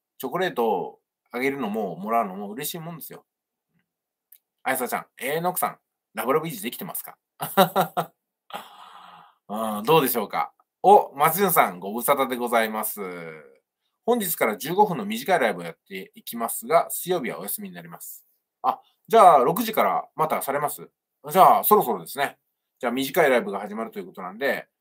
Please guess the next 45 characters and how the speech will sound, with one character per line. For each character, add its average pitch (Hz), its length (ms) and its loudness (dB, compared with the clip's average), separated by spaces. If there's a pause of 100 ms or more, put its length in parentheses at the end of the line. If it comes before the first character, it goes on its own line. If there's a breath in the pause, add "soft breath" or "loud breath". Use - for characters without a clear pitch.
(100)
私 170 240 -8
の 180 120 -2
放 175 140 0
送 175 120 -2
も 190 120 0
う - 20 0
す - 80 -6
ぐ 175 60 -8
終 - 80 4
わ 220 60 4
り 160 60 -2
ま 175 100 -2
す - 120 -8
ん 214 40 -16
で、 90 100 -14
松 143 280 -6
潤 185 120 -10
さ 120 160 -2
ん - 20 -8
の 95 120 -10
方 95 80 -16
に 92 120 -18
ね、 110 200 -12 (240)
こ 120 100 -6
れ 117 60 -6
か 117 80 -2
ら 107 60 -4
み 117 120 -4
ん - 20 -6
な 160 120 0
で 85 80 -14
移 87 40 -12
動 101 100 -8
し - 120 -12
ま 101 60 -12
し - 80 -6
ょ 185 140 -6 (680)
う。 - 40 -12
は - 60 -8
い。 - 100 -20 (420)
松 - 160 -6
潤 131 140 -4
さ 104 120 -2
ん 90 80 -8
も、 85 200 -12